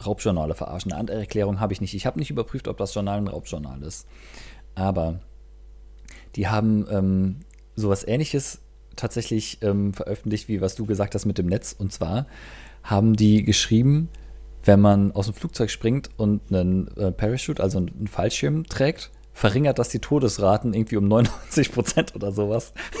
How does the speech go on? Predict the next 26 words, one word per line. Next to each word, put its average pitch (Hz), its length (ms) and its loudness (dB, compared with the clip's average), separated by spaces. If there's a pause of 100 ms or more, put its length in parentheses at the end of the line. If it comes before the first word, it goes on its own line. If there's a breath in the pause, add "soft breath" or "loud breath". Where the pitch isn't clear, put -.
<laughs> - 420 -4
Super - 360 0
geil. 135 280 2 (720 loud breath)
Ja, 117 360 0
also 107 220 -2
es - 80 -8
gibt - 160 -8
schon 123 120 -4
mal, 110 280 -2 (120)
also 98 400 0 (500)
es 98 200 -6
gibt - 160 -4
so 107 200 -4
Portale, 98 480 0
wo 104 40 -4
man 92 180 0
wissenschaftliche 107 600 -4
Veröffentlichungen 110 600 -4
finden - 300 -8
kann 104 220 -2
und 95 160 -4
wenn 90 100 -2
man 90 120 -2
da 92 180 0
einfach 104 300 -4
mal, 92 300 -6